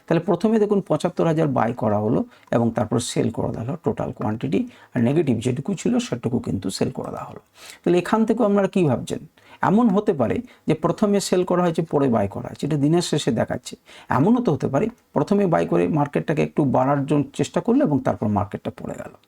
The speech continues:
আপনারা সাধারণত চার্টে কেমন করে দেখেন? এই পর্যন্ত যারা এসেছেন তারা, আহ, এখানে একটা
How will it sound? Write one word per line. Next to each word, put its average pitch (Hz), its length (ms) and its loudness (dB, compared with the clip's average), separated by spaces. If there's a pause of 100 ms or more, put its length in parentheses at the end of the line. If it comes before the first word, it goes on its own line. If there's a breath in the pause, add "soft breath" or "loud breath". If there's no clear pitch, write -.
(400 soft breath)
আপনারা 160 240 2
সাধারণত 160 380 0
চার্টে 143 340 -2
কেমন 139 260 0
করে 131 160 -2
দেখেন? - 280 -4
এই 143 80 4
পর্যন্ত 139 440 0
যারা 117 260 2
এসেছেন 147 440 -2 (300 loud breath)
তারা, 120 200 2 (420 loud breath)
আহ, 117 240 0
এখানে 123 240 2
একটা 117 280 -2